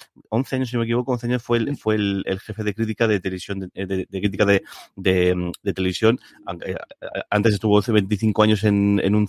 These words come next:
en, en Kansas City Star, que imagino que será un periódico lo-, eh, local ahí de Kansas City, de ahí se movió a Los An-, a, se fue a Los Ángeles,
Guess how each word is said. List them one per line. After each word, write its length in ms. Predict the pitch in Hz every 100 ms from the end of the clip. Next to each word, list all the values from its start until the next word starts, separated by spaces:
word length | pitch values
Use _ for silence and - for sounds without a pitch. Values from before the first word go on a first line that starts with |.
| -
en, 480 | 101 98 101 98 98
en 160 | 95 98
Kansas 280 | 104 104 -
City 180 | 101
Star, 260 | 101 - 120
que 60 | 110
imagino 240 | 101 95
que 60 | 90
será 160 | 95
un 300 | 90 92 92
periódico 340 | 90 92 - 95
lo-, 160 | 92
eh, 160 | 98 92
local 260 | 92 95 95
ahí 140 | 92
de 80 | 92
Kansas 260 | 92 95
City, 320 | - 113 139 151 - -
de 100 | 92
ahí 80 | 90
se 80 | 95
movió 220 | 95 95
a 20 |
Los 160 | 95 92
An-, 140 | 123 -
a, 340 | 107 104 104
se 120 | 107
fue 140 | 104 107
a 40 |
Los 160 | 107 131
Ángeles, 400 | 139 151 175